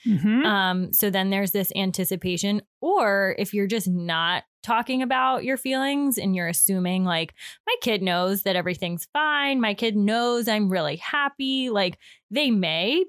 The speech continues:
Speaker 2: but it's also, like, kids don't usually just assume really positive things. They need the messaging that, like, "I'm feeling so happy," right? "I am so proud of you," or, like,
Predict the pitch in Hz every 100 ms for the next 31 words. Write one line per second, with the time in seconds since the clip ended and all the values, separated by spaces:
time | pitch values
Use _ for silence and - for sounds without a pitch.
0 | _ 226 214 226 214 220 190 - _ _
1 | _ _ - 240 220 294 285 208 208 196
2 | 214 202 190 - - - 190 185 175 160
3 | 131 - 92 - - - - - 165 -
4 | - - 190 190 196 196 190 185 185 175
5 | - 190 175 165 - 185 202 208 233 247
6 | 220 190 190 175 170 160 160 _ - -
7 | - - _ 226 269 285 277 262 262 233
8 | - 240 240 220 254 - 180 - 147 _
9 | _ 202 190 208 - 220 214 226 233 233
10 | - 220 208 - 285 233 202 175 156 151
11 | 156 190 196 190 185